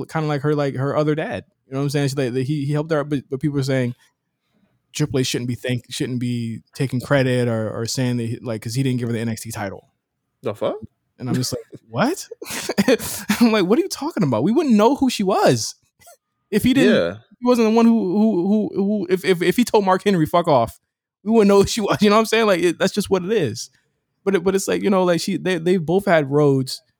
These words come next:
Speaker 1: where it's like, you know, people have doubted both of them. And, and I think that I
Speaker 2: Mm-hmm.
Speaker 1: wanna see them belie-, and I believe in both of them. And, and I think that those two, irregardless of anything else, are my two favorite women in the, in, on both their rosters right now. And I, and I wanna see them win.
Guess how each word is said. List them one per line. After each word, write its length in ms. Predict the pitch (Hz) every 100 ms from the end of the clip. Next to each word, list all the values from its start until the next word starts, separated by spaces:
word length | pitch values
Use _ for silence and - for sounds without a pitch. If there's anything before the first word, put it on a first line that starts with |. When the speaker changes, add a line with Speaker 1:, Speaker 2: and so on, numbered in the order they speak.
| _ _ -
Speaker 1:
where 140 | 151
it's 160 | 147 -
like, 240 | 135 131 _ -
you 100 | 143
know, 260 | 123 120 -
people 240 | - 160 151
have 120 | 139
doubted 300 | 120 160 127
both 200 | 147 202
of 100 | 120
them. 220 | 92 113 - _ _ _ -
And, 220 | 131 131
and 180 | 127 131
I 100 | 131
think 220 | 135 135
that 80 | 127
I 40 |
Speaker 2:
Mm-hmm. 120 | 131 139
Speaker 1:
wanna 160 | 143 -
see 60 | 139
them 140 | 139
belie-, 180 | 135 135
and 120 | 139
I 60 | 135
believe 280 | 135 135 135
in 80 | 127
both 160 | 113
of 100 | 95
them. 220 | 104 143 -
And, 120 | 127 120
and 180 | 110
I 60 | 120
think 200 | 120 120
that 120 | 117 117
those 200 | 123 139
two, 360 | - 143 135 - _ _ _ _ _ _ _ _ _ _ -
irregardless 460 | 147 143 147 139
of 60 | 139
anything 340 | 147 147 143
else, 200 | 135 120
are 60 | 123
my 140 | 123
two 200 | 120 147
favorite 280 | 131 131 123
women 240 | 127 123
in 80 | 117
the, 160 | 113 127
in, 180 | 120 120
on 180 | 120 117
both 180 | 117 117
their 100 | 110
rosters 340 | 107 101 113
right 140 | - -
now. 220 | - 113
And 140 | 131 123
I, 60 |
and 140 | 113 127
I 40 |
wanna 200 | 123 123
see 120 | 113
them 180 | 113 110
win. 120 | 104